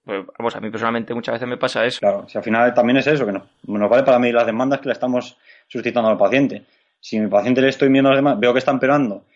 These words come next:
Speaker 2: y veo que igual me he pasado en la, a la hora de hacer la progresión, sé que igual lo que a continua-, o sea, lo que viene a continuación no es otra sobrecarga progresiva, es una descarga. Y igual puedo así controlar ese pico, esa reagudización de dolor en mi paciente y volver a seguir con el proceso de, de mejora de fuerza.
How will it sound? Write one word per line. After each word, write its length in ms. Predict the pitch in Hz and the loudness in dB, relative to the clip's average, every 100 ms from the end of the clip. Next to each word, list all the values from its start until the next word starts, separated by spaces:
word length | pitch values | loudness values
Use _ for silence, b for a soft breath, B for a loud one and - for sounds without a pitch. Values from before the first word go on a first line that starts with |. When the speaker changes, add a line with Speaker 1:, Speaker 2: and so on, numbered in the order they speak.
| _ - | _ -8
Speaker 2:
y 80 | 110 | -2
veo 160 | 120 | 0
que 80 | 117 | 0
igual 240 | 127 139 | 2 2
me 120 | 113 113 | 2 -2
he 40 | |
pasado 480 | 113 123 135 131 107 | 2 2 4 2 0
en 60 | |
la, 100 | 104 | -4
a 120 | 101 104 | -6 -2
la 60 | 110 | 2
hora 100 | 123 | 4
de 120 | 120 | 4
hacer 180 | 113 120 | 2 0
la 100 | 120 | 0
progresión, 540 | 123 120 139 147 160 _ _ _ _ _ _ | 0 0 0 0 -4 _ _ _ _ _ _
sé 220 | - 117 | -6 -4
que 240 | 110 123 131 | -2 0 2
igual 480 | 117 120 123 143 135 | 2 2 4 2 -2
lo 160 | 113 101 | -8 -6
que 380 | 110 107 110 _ _ _ _ _ _ _ | -6 -6 -8 _ _ _ _ _ _ _
a 80 | - | -8
continua-, 360 | 120 113 120 127 | -4 -2 2 2
o 20 | |
sea, 200 | 123 110 | 4 0
lo 80 | 120 | 0
que 80 | 113 | 0
viene 100 | 131 | 2
a 40 | |
continuación 560 | 139 135 131 135 156 156 b - | 2 4 4 2 0 -4 b -2
no 180 | 131 143 | 2 4
es 400 | 127 120 - _ - | 4 0 -4 _ -6
otra 140 | 120 | -4
sobrecarga 340 | 120 110 110 101 | 0 2 2 2
progresiva, 420 | 101 127 127 104 _ _ _ _ _ - | 0 0 0 -4 _ _ _ _ _ -6
es 60 | 123 | -2
una 80 | |
descarga. 420 | 107 143 131 - - _ _ _ _ _ _ _ _ _ | 0 2 0 -2 -14 _ _ _ _ _ _ _ _ _
Y 180 | 120 110 | -6 -6
igual 420 | 110 117 107 120 | -6 -2 0 2
puedo 140 | 127 | 2
así 160 | 127 135 | 2 2
controlar 320 | 139 127 131 | 0 2 2
ese 180 | 123 123 | 2 0
pico, 260 | 120 135 139 | 0 0 0
esa 120 | 127 | 0
reagudización 600 | 123 127 127 120 135 139 | 2 2 2 0 2 0
de 140 | 104 101 | 0 0
dolor 160 | 110 | 0
en 80 | 113 | 0
mi 80 | 120 | 0
paciente 480 | 113 127 131 131 143 | 0 0 0 2 0
y 360 | 110 104 101 | 0 -2 -2
volver 360 | 104 104 104 113 | -4 0 2 4
a 80 | 120 | 2
seguir 340 | 120 123 123 | 0 0 -2
con 160 | 123 117 | 0 -2
el 60 | |
proceso 320 | 107 107 107 107 | -2 -4 -4 -2
de, 240 | 104 104 | 0 0
de 80 | 110 | -2
mejora 300 | 104 113 104 | 0 2 2
de 100 | 92 | 2
fuerza. 320 | - - - | 0 -2 -8